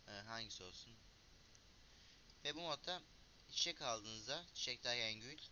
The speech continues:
kızlar yanınıza geliyor. Hayvan evcilleşme mantığıyla yapılmış. Korktum ben. Hayvan, hayvan evcilleşme mantığıyla yapılmış bir mod.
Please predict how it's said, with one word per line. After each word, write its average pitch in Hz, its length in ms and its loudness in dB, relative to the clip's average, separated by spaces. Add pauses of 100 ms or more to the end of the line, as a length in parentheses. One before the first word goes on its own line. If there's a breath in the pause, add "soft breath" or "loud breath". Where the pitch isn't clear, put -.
(440)
kızlar 143 200 6
yanınıza 127 360 4
geliyor. 98 380 0 (2500 loud breath)
Hayvan 143 300 10
evcilleşme 147 420 2
mantığıyla 139 400 -2
yapılmış. 104 580 0 (1700)
Korktum 95 360 -6
ben. 90 220 -12 (1600)
Hayvan, 139 500 0
hayvan 143 260 0
evcilleşme 143 440 -2
mantığıyla 127 440 -2
yapılmış 98 460 -2
bir 107 80 -12
mod. 107 200 -4